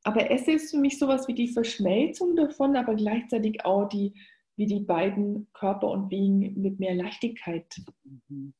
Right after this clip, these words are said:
Speaker 1: zusammen sein können. Und da passieren zum Teil Veränderungen, die jetzt mal wissenschaftlich nicht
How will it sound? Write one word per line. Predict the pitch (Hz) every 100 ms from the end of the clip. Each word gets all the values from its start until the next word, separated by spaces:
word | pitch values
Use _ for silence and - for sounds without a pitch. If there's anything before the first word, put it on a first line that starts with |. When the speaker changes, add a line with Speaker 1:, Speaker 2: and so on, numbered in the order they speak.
| -
Speaker 1:
zusammen | - 175 160 165
sein | - - 156
können. | - 156 143 156 160
Und | - 196
da | 190
passieren | 196 196 208 202 196 196
zum | 185 185
Teil | 185 190
Veränderungen, | - - 208 208 190 190 190
die | 180 180 - - _ _ _ _
jetzt | 185 180
mal | 190 170
wissenschaftlich | 196 233 220 202 - _ _ _ 196 - 190 180
nicht | 175 -